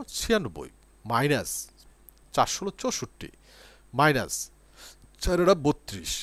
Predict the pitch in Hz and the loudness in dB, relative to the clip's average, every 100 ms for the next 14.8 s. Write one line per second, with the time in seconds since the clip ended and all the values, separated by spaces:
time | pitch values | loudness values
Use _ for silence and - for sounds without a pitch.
0 | - - 143 107 104 95 120 - 202 180 | -8 -4 -2 -2 -6 -8 -6 -2 0 0
1 | 117 - 202 123 113 107 - 220 233 - | -2 -2 -6 -6 -6 -6 -4 -6 -6 -4
2 | 135 123 - 117 - - - 185 208 165 | -4 -4 -6 -8 -10 -8 -4 -2 0 2
3 | 143 - 131 113 - - 82 - - _ | 0 0 -2 -2 -4 -4 -4 -8 -20 _
4 | _ - - 131 139 101 - - 156 - | _ -20 0 4 6 4 -2 -4 -2 -2
5 | 175 - 208 277 - 123 143 - 143 - | -4 -2 -2 -2 -6 -4 -2 0 -2 -2
6 | 73 - - _ _ - - 135 147 - | -2 -4 -10 _ _ -20 -2 2 2 0
7 | 202 269 - - 214 208 - 104 82 65 | -6 -6 -8 -4 -2 -2 -4 -6 -10 -10
8 | - 117 - 78 - - - - - - | -8 -6 -4 -4 -6 -8 -12 -14 -20 -20
9 | - - - - 165 90 - - - - | -20 -20 -8 4 6 6 0 -8 -12 -10
10 | - 123 165 - - - 156 175 220 294 | 2 4 4 2 -8 -4 0 0 0 -4
11 | - 123 - 107 107 90 113 - - - | -2 -2 -4 -10 -8 -6 -6 -4 -6 -6
12 | - - - - - - - - 147 156 | -10 -14 -18 -20 -20 -20 -20 2 4 4
13 | 85 - - - 147 156 147 226 285 135 | 2 -6 -8 2 4 4 0 -4 0 2
14 | 117 123 95 82 69 - - 131 | 2 -2 -8 -10 -14 -16 -4 -4